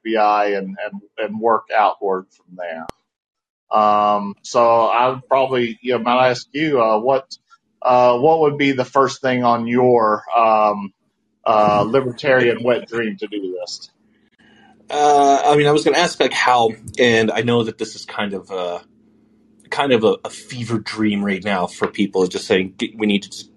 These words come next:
Speaker 2: start over, get rid of the F B I and start over." And I, I would, of course, in a perfect world, agree with that. Uh, it would probably be fourth or fifth on my list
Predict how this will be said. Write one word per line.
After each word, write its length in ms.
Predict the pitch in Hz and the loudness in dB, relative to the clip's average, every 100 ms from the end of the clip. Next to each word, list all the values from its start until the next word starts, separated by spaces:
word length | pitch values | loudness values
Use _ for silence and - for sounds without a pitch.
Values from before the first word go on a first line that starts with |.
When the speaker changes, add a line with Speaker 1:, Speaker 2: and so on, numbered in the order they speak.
| _ | _
Speaker 2:
start 360 | - - 110 104 | -18 -4 -2 0
over, 280 | 95 95 87 | 0 -2 -6
get 200 | 113 107 | -6 -6
rid 120 | 104 | -6
of 60 | 98 | -8
the 80 | |
F 80 | 90 | -8
B 100 | 95 | -6
I 120 | 90 | -6
and 80 | 87 | -6
start 220 | - 98 | -8 -2
over." 280 | 120 104 82 _ - - - _ - | -2 -2 -6 _ -20 -20 -20 _ -8
And 140 | 113 | -6
I, 240 | 113 110 117 107 | -4 -4 -4 0
I 120 | 113 | 0
would, 120 | 98 | 0
of 140 | - | -6
course, 320 | - 101 90 98 | -2 0 0 -4
in 60 | |
a 40 | 90 | -6
perfect 400 | - 90 - 95 | -2 -2 -4 -4
world, 200 | 90 87 | -4 -4
agree 260 | 85 101 | -6 -4
with 180 | 98 82 | -2 -2
that. 320 | 85 80 50 | -4 -4 -6
Uh, 100 | 95 - | -12 -12
it 200 | - 135 | -8 -4
would 160 | 123 120 | -6 -4
probably 300 | 202 208 170 | -2 0 -2
be 140 | 127 | -4
fourth 420 | 120 - 139 127 | -8 -2 0 0
or 80 | 107 | -2
fifth 440 | - - 107 101 104 | -8 0 0 0 -4
on 120 | 101 | -6
my 160 | 98 | -6
list 440 | 95 101 101 - | -2 -4 -4 -8